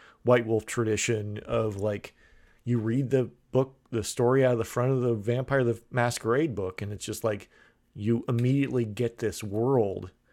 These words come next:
w-, in a few pages, right? And then you go on to, like,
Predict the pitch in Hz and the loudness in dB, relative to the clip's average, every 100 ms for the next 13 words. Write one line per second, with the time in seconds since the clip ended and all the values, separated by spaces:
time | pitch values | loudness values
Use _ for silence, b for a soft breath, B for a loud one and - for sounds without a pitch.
0 | b b b b b b - 143 139 120 | b b b b b b -8 -4 0 0
1 | 110 - 120 107 123 127 - - - - | 0 -2 -2 0 0 0 -2 -10 -10 -12
2 | - - 107 101 110 - 117 107 131 139 | -12 -6 -4 -2 -4 -4 -6 0 4 4
3 | 135 123 123 110 107 107 101 107 101 - | 4 2 0 0 -2 -6 -6 -8 -8 -6
4 | 110 | -6